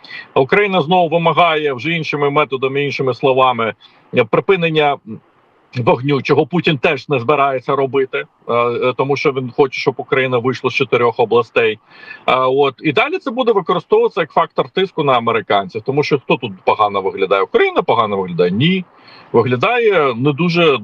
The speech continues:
не дуже добре виглядає, е, шановний Дональд Фредович, так?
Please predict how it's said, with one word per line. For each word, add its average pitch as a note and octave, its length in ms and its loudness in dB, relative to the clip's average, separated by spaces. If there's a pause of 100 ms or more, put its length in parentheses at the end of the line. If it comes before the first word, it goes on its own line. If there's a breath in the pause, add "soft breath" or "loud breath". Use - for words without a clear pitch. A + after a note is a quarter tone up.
не C3+ 160 2
дуже B2+ 260 0
добре C3+ 340 2
виглядає, A#2+ 640 0 (440 soft breath)
е, G2+ 100 0
шановний C#3 400 0
Дональд A#2+ 340 -2
Фредович, F#2 580 -2
так? A2+ 220 0